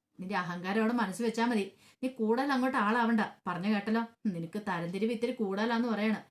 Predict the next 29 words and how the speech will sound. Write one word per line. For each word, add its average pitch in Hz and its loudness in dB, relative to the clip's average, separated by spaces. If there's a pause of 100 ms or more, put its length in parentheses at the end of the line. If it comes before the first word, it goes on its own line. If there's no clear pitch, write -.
(420)
അതിന് 185 -4
അമ്മേ 196 0
ഞാനൊന്നും, 220 2
നീ 202 -2
കൂടുതലൊന്നും 233 0
പറയണ്ട. 214 2 (180)
എനിക്കറിയാം 208 -2 (320)
രേവതിനെ 185 0
എല്ലാവരുടെ 202 2
മുന്നിൽ 220 4
ഇട്ട് 226 0
താഴ്ത്തിക്കിട്ട് 220 -2
ഞാൻ 226 0
ശ്രദ്ധിച്ചു. 185 -4 (260)
പക്ഷേ 180 -8 (400)
ഒരു 175 -4
ഫംഗ്ഷൻ 180 -2
നടക്കണ 214 0
സമയമായതുകൊണ്ട് 220 2
മാത്രം 226 0
ഞാനൊന്നും 226 4
മിണ്ടിയില്ല. 214 2 (320)
ഇനി 180 -4
എന്തേലും 208 0
ഉണ്ടെങ്കില് 208 0 (180)
രേവതിയുടെ 185 -2 (300)
നേരെ 190 -4
നീ 214 4
എങ്ങാനും 208 2